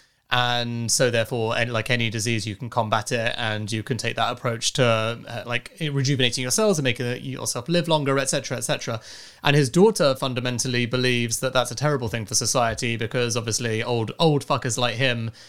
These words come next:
and you and me, even in her perspective, are the ones that ruin the world, et cetera. And the really interesting debate that he has there is, um, and, and obviously also overpopulation, right? And so, you know, you have all these new problems, and the reason, the,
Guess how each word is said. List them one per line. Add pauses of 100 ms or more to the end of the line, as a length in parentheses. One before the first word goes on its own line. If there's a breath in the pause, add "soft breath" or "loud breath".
(180 soft breath)
and
you (220 soft breath)
and
me,
even
in
her
perspective,
are
the
ones
that
ruin
the
world,
et
cetera.
And
the
really
interesting
debate
that
he
has
there
is, (480 soft breath)
um, (180)
and,
and
obviously
also
overpopulation,
right?
And
so, (340 soft breath)
you
know,
you
have
all
these
new
problems,
and
the
reason, (240)
the,